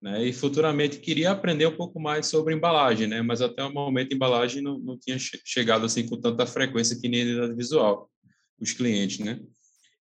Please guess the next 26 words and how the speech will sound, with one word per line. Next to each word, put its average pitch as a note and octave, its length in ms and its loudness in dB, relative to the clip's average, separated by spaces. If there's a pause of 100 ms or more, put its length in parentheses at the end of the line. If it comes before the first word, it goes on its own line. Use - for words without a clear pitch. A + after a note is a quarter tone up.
E B2 60 0
a C3+ 100 4
partir G3 680 2
de, E3 240 0
de C3 160 2
pesquisas, C#3 800 0
eu C3 180 -2
entrei C#3 260 0
lá C3 160 4
no D3 80 0
YouTube F3 560 -2
e F#3+ 60 2
encontrei F#3+ 400 -2
o F3+ 120 -4
canal F3 560 2
do F3 160 2
que F3 120 -4
muitos D#3 240 0
conhecem C3+ 440 4
aqui, C3+ 240 -4
né? F#3+ 240 -2
Que - 80 0
é D3+ 60 4
o C#3 240 6
Marcelo C3 420 4
Kimura, C3 420 -2